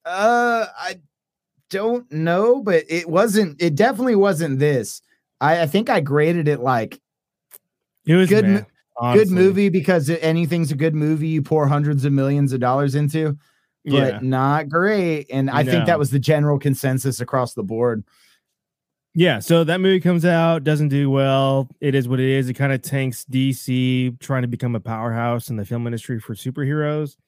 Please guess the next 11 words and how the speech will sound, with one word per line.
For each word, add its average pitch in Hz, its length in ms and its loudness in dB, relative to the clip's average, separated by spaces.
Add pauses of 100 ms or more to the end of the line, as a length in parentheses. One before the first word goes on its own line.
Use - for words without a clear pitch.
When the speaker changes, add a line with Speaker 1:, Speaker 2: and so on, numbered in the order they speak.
(200)
Speaker 1:
Mm. 104 420 -2 (180)
Speaker 2:
Leads 127 240 0
them 139 240 0
to 135 160 -4
just 120 260 -2
do 120 140 0
basically 117 500 -4
a 120 60 -4
bunch 113 220 -6
of 104 80 -8
one-offs, 110 640 -8